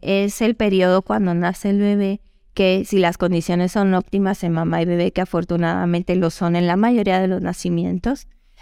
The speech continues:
el bebé se coloca en contacto piel a piel con la mamá y esto va a tener muchos beneficios para el bebé,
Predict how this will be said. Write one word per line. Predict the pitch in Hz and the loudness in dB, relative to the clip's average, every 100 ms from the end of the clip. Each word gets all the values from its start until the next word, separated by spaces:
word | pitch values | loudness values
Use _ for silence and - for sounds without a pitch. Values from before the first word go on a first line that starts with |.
| - | -6
el | 196 190 190 | 0 2 2
bebé | 185 180 | 2 0
se | 180 190 | 0 -2
coloca | 196 185 180 196 | 0 2 0 -2
en | 196 | -4
contacto | 185 180 180 180 | -4 -4 -6 -8
piel | - 185 180 | -6 -4 -2
a | 190 | -2
piel | - 185 185 | 0 0 0
con | 180 180 | -2 -2
la | 175 | 0
mamá | 175 180 202 | 0 0 0
y | 202 190 | 0 -2
esto | - 190 190 | -2 0 2
va | 180 | 0
a | |
tener | 175 185 180 | 0 0 0
muchos | 185 196 190 202 | 0 0 0 0
beneficios | 190 170 - 196 196 190 | 0 -2 -2 -4 -2 -6
para | - 175 160 | -4 -2 -2
el | |
bebé, | 170 170 175 320 | -2 -2 -2 -2